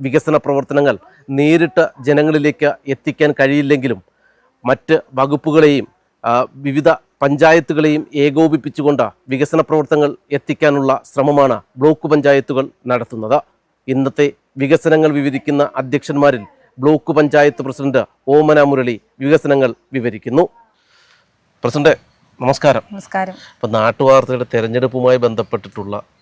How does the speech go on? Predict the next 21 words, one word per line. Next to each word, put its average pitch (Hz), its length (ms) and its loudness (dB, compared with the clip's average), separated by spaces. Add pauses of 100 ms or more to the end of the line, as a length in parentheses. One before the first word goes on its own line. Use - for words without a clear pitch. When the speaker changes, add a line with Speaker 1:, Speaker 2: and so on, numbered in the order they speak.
Speaker 1:
ഒരു 107 180 -8
പരിപാടിയാണ്, 104 580 -4
തെരഞ്ഞെടുപ്പ് 110 500 -6
കാഹളം 107 360 -4
എന്നാണ്, 101 300 -8 (300)
വികസനം 117 460 -2
വിവരിക്കുന്ന 110 440 -6
അധ്യക്ഷന്മാരെന്നാണ് 104 760 -8
ഈ 98 40 -12
പരിപാടിയുടെ 98 400 -10
പേര്. - 200 -18 (380)
ഇതുകൊണ്ട് 131 240 0
നമ്മൾ 139 120 4
ഉദ്ദേശിക്കുന്നത് 131 640 -2
കഴിഞ്ഞ 131 160 4
അഞ്ച് 127 300 0
വർഷം 117 300 -4 (160)
തദ്ദേശ 120 360 -2
സ്വയംഭരണ 120 460 -2
സ്ഥാപനങ്ങളിൽ 110 680 -2
നടത്തിയ 107 360 -8